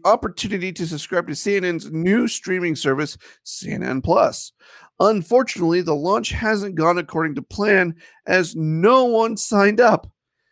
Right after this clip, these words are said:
Desperate to save the new streaming platform, C N N has announced a bevy of new shows. Check it out.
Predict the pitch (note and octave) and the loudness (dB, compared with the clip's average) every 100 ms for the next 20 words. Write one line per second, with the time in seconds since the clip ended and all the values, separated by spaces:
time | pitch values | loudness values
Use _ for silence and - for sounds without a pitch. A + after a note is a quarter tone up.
0 | _ _ _ _ _ C4 C#4+ - B3+ G#3 | _ _ _ _ _ 2 2 2 -4 -2
1 | G3+ - G3 G3+ G3+ E3 E3+ E3 G#3 G#3+ | -4 0 4 4 4 0 0 -2 -4 -6
2 | F#3 D#3+ D3+ C#3+ D#3 D3+ - G#3 G3 F3+ | -4 0 0 0 -8 -8 -6 -4 -2 -2
3 | D3+ D#3 E3 E3 E3 - _ _ _ _ | -4 -2 -2 -4 -8 -14 _ _ _ _
4 | _ _ D#3 D#3 C#3 _ _ _ _ D3+ | _ _ 2 2 0 _ _ _ _ -14
5 | C3+ G#3 A3+ A3+ A3+ E3+ D#3 C#3+ D3 D#3 | 2 4 4 2 -2 2 2 0 -4 0
6 | G3+ A#3 A3 - A3 G3 - - - _ | 2 2 0 0 0 0 -4 -14 -20 _
7 | _ _ - D3 D3 E3+ F3+ - | _ _ -2 0 4 4 4 2